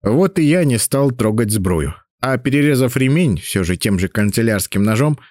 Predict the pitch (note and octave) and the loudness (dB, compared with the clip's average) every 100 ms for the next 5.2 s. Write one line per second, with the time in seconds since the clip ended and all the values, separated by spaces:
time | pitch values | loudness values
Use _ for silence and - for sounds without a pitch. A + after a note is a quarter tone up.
0 | _ - B2 C#3+ C#3+ C#3+ D3 C3+ A#2 E2 | _ -6 -2 0 0 2 2 2 0 -2
1 | D2+ - _ _ - E3+ - D#3 B2+ - | -6 -10 _ _ -2 -2 2 0 0 -2
2 | D3+ C3+ A#2+ A#2 A2 B2+ B2 A2 A2+ B2+ | -2 0 0 0 0 0 0 0 2 2
3 | B2 G2 G2 G2+ - - G2+ B2+ - D2+ | 2 0 -2 -4 -4 -2 0 0 -2 -6
4 | - F#2 A#2+ A#2+ A2 - F#2+ G2 - D#3 | -4 0 0 0 -2 0 0 2 0 0
5 | D#3+ C#3+ | 0 0